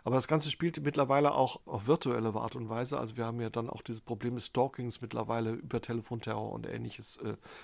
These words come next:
bis hin zu, äh, das E-Mail-Terror oder ähnliche Geschichten. Also wenn ich als, als, als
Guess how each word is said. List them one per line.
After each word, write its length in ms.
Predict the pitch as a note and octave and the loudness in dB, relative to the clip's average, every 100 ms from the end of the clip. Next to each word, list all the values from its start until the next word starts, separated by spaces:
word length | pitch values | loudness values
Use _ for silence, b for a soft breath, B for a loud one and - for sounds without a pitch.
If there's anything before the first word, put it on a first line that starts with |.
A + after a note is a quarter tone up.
| B - | B -8
bis 180 | A2+ - | -6 -2
hin 220 | A#2+ A#2 | -2 -2
zu, 440 | - A2+ G#2+ G#2+ - - | -4 -2 -2 -4 -10 -14
äh, 540 | - - - - B1 | -12 -12 -10 -8 -6
das 240 | - - - | -6 -6 -6
E-Mail-Terror 920 | - D#3 D3+ C3+ C3 C#3 C3 C3 C3+ | -2 2 4 4 4 4 4 4 4
oder 220 | A#2+ A#2+ | 4 2
ähnliche 320 | B2 C#3 C#3 | 2 -2 -4
Geschichten. 400 | - - C3+ - | -4 -4 -6 -8
Also 160 | G#2+ G2 | -8 -6
wenn 100 | A#2 | -6
ich 160 | - | -6
als, 180 | A2 G2 | -8 -8
als, 360 | - G2+ - - | -10 -10 -12 -14
als 320 | F#2+ - | -12 -12